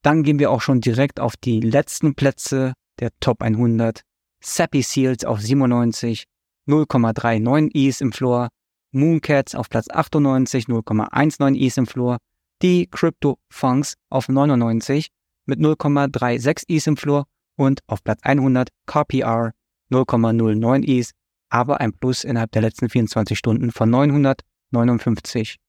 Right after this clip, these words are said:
Prozent. Das war ja auch schon unser Podcast für Donnerstag dieser Woche. Wie gesagt, check gerne unseren Discord aus. Dort könnt ihr immer fleißig Ideen reinposten, welche Projekte wir mal vorstellen sollen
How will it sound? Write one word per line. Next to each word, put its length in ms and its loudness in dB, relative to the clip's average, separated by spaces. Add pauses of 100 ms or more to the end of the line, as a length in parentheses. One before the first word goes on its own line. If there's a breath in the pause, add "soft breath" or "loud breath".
(240)
Prozent. 600 -8 (880)
Das 180 0
war 100 2
ja 60 2
auch 120 0
schon 180 -2
unser 240 -2
Podcast 580 -4
für 140 -4
Donnerstag 480 -2
dieser 260 0
Woche. 380 0 (140)
Wie 120 2
gesagt, 380 0 (320)
check 160 -2
gerne 320 2
unseren 320 0
Discord 400 -2
aus. 240 -4 (220)
Dort 180 0
könnt 180 0
ihr 140 0
immer 200 2
fleißig 340 -2
Ideen 220 2
reinposten, 680 -2 (240)
welche 280 0
Projekte 460 -2
wir 80 2
mal 140 0
vorstellen 460 -2
sollen 320 -2